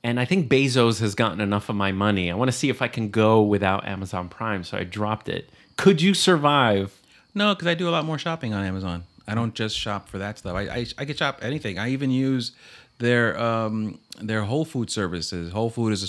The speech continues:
Speaker 2: a, is a
Speaker 1: Yeah,
Speaker 2: supermarket
Speaker 1: but
Speaker 2: here
Speaker 1: don't
Speaker 2: in New
Speaker 1: you
Speaker 2: Jersey.
Speaker 1: think that you could, I'm not saying you, but someone that wanted to cut ties obviously can find alternatives?
Speaker 2: Yeah.
Speaker 1: You know what I'm
Speaker 2: Yeah,
Speaker 1: saying?
Speaker 2: so
Speaker 1: Like, there's even Walmart, which is, like, a big, you, you could go pick up, uh, stuff locally at Walmart.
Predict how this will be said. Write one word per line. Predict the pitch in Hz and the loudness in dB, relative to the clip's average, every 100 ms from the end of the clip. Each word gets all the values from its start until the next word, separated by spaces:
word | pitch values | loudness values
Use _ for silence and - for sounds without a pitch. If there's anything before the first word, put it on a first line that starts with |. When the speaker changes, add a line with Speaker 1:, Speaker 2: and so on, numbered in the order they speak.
| - | -6
Speaker 2:
a, | |
is | 113 | 4
a | 139 | 6
Speaker 1:
Yeah, | 226 240 | 6 4
Speaker 2:
supermarket | 151 113 110 | 4 2 4
Speaker 1:
but | 120 | 4
Speaker 2:
here | 117 | 6
Speaker 1:
don't | 160 | 4
Speaker 2:
in | 196 | 4
New | |
Speaker 1:
you | 185 | 4
Speaker 2:
Jersey. | - | 4
Speaker 1:
think | 190 131 | 4 4
that | 165 139 | 2 2
you | 135 160 | 2 2
could, | 160 - 135 135 135 135 143 - _ _ _ _ _ _ _ _ | 2 -2 4 6 6 2 -10 -16 _ _ _ _ _ _ _ _
I'm | 117 127 | -2 0
not | 123 | 0
saying | 127 110 | -2 0
you, | 113 120 117 113 | 4 6 6 4
but | 120 - | 2 0
someone | 127 131 135 131 | 0 2 2 2
that | 117 - | 0 2
wanted | 120 120 | 2 2
to | 110 | 0
cut | - 135 - | 0 0 0
ties | - 110 107 110 120 127 - - | -2 2 4 6 4 2 -4 -2
obviously | 123 131 139 135 - 139 | 2 4 6 4 2 -2
can | 135 123 | 0 -4
find | - 120 120 | -2 0 0
alternatives? | 113 - 110 120 156 175 165 - _ | -2 -2 -2 0 0 -2 -6 -14 _
Speaker 2:
Yeah. | 196 302 202 - _ _ - | -10 -6 -8 -10 _ _ -4
Speaker 1:
You | 147 | 0
know | 208 | 0
what | 208 | 2
I'm | 233 | 4
Speaker 2:
Yeah, | |
Speaker 1:
saying? | 247 | 6
Speaker 2:
so | 214 165 131 | 6 4 4
Speaker 1:
Like, | |
there's | 139 127 107 - | 4 4 0 0
even | 202 220 226 | 2 4 2
Walmart, | 104 139 127 101 95 | 4 4 6 4 4
which | 104 | 2
is, | 113 107 | 0 0
like, | 101 | -2
a | |
big, | 92 107 110 113 117 - | -2 -2 -2 -2 -8 -2
you, | 127 | -2
you | 143 135 | -2 -4
could | 139 147 123 | -2 -4 0
go | 127 123 | 0 0
pick | - - | -6 -4
up, | 123 117 - | -2 -2 2
uh, | 113 107 | 2 2
stuff | - 120 - | -2 -6 -2
locally | 107 117 143 131 | -2 0 0 0
at | 117 | -2
Walmart. | 110 123 131 131 131 131 131 | 0 0 2 2 0 0 -2